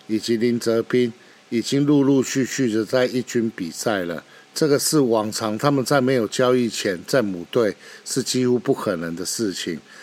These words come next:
那我威廉在此也预祝交易名单上的这四名选手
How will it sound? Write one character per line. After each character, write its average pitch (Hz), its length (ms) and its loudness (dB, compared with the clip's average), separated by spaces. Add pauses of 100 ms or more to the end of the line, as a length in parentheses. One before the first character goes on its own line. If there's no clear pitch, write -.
(380)
那 135 120 2
我 107 200 2 (100)
威 139 180 4
廉 107 240 2 (200)
在 139 200 2
此 107 300 -2
也 95 100 0
预 123 240 2
祝 110 320 0 (480)
交 131 280 4
易 131 160 4
名 110 200 2
单 123 220 0
上 120 260 2
的 104 120 -2
这 127 180 0
四 120 300 0
名 95 200 -2
选 101 300 -4
手 104 300 -2